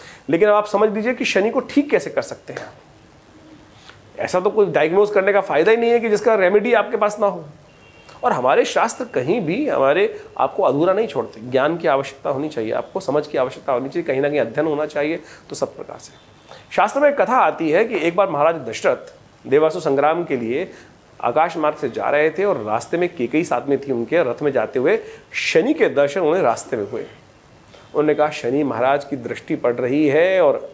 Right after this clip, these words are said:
शनि की दृष्टि तो बड़ी कष्ट देने वाली है, अब इनसे बचकर कैसे निकला जाए,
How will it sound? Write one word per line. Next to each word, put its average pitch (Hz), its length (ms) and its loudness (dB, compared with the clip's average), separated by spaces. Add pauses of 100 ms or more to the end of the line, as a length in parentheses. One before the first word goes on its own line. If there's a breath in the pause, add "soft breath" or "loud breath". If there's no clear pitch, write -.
(140)
शनि 131 180 -4
की 127 60 -2
दृष्टि 120 300 -8
तो 147 80 -2
बड़ी 139 220 0 (680)
कष्ट - 200 -4
देने 170 200 2
वाली 180 240 4
है, 180 300 0 (880)
अब 147 160 0
इनसे 170 340 4
बचकर 139 420 0
कैसे 190 240 0
निकला 185 240 2
जाए, 180 320 0